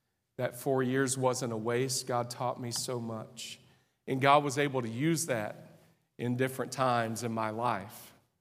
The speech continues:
where I was able to go back and teach school and find a job and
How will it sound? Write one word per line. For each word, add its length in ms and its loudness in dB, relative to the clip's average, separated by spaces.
where 120 -6
I 40 -2
was 160 -2
able 220 2
to 40 -2
go 160 0
back 380 0
and 160 -4
teach 260 -4
school 500 0
and 140 -6
find 280 0
a 60 -4
job 520 0
and 160 -8